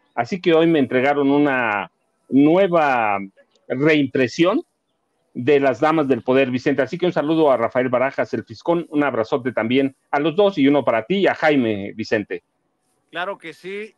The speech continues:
Speaker 2: también saludo a Rafael Barajas, el Fisgón, uno de los mejores caricaturistas de México, el terror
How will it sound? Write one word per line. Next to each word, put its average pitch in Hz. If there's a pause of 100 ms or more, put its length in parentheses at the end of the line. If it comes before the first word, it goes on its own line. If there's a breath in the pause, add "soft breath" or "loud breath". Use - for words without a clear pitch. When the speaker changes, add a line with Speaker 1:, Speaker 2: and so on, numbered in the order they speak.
Speaker 2:
también 170
saludo 202
a 190
Rafael 180
Barajas, 202
el 175
Fisgón, 190 (280)
uno 240
de 233
los 214
mejores 240
caricaturistas 233
de 220
México, 220 (280)
el 220
terror 220